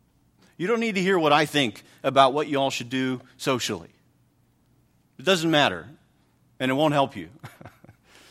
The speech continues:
But we do need to hear what the Lord has to say about what He wants to do in and through His people in the church. And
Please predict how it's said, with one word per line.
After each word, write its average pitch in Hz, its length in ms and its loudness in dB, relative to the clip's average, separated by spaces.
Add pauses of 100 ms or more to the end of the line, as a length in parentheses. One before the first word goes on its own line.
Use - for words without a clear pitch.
(460)
But 139 120 0
we 170 140 0
do 202 180 0
need 190 220 0
to 143 60 -2
hear 151 400 0 (260)
what 143 180 -4
the 143 80 -6
Lord 175 320 0
has 151 240 -4
to 117 80 -10
say 101 380 -8 (420)
about 135 340 4
what 143 260 2
He 202 120 -6
wants 185 300 -4
to 151 100 -6
do 143 380 -2 (320)
in 180 260 0
and 147 180 -4
through 143 380 -4
His 131 300 -4
people 104 600 -10 (1160)
in 165 160 -2
the 156 80 -2
church. - 520 -10 (460)
And 156 340 2